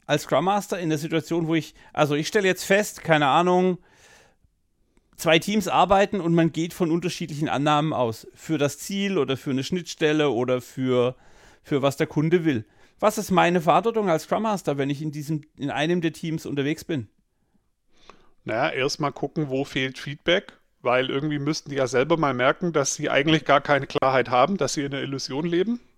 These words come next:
Speaker 2: Also irgendwo fehlt ihnen diese Information, wo kommt die her? Und wenn die Information mal da ist, kann ich dann wieder gucken, dass ich ihnen helfe, die Klarheit zu finden.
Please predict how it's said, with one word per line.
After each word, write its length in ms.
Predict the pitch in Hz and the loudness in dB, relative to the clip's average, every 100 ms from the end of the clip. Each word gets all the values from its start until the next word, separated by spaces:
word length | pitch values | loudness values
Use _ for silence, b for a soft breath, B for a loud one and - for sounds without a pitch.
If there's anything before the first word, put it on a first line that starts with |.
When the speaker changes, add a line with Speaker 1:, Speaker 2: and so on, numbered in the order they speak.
| _ _ | _ _
Speaker 2:
Also 200 | - 131 | -8 -4
irgendwo 480 | 131 147 139 147 175 b b b b b _ _ _ | -2 -2 2 4 4 b b b b b _ _ _
fehlt 460 | - 151 160 - | -4 2 2 2
ihnen 180 | 160 165 | -4 -4
diese 240 | 151 151 | -4 -4
Information, 720 | 151 151 147 135 135 160 185 196 | -4 0 0 0 -2 -2 0 0
wo 120 | 151 | -2
kommt 340 | - 156 - | 2 0 0
die 80 | 143 | -6
her? 340 | 131 151 208 - b b b b b b b b | -4 0 0 -2 b b b b b b b b
Und 120 | 139 | -2
wenn 140 | 151 160 | 0 0
die 100 | 160 | -2
Information 640 | 156 160 147 143 - 147 | -4 0 0 0 -2 -2
mal 220 | 151 139 135 | 0 -2 2
da 280 | 127 127 | 6 6
ist, 320 | 151 277 269 - | 6 2 2 0
kann 200 | 160 160 | 0 -2
ich 140 | 151 | -2
dann 240 | - 139 160 | 0 2 4
wieder 160 | 185 | 2
gucken, 360 | 175 180 170 170 | 0 -2 -2 -2
dass 160 | 156 | -2
ich 120 | 165 - | -4 -6
ihnen 120 | 160 | -4
helfe, 260 | 139 147 | -2 -4
die 80 | - | -6
Klarheit 400 | 147 143 165 170 | -4 -2 0 -2
zu 100 | - | -6
finden. 460 | - 240 226 123 | 0 2 2 -2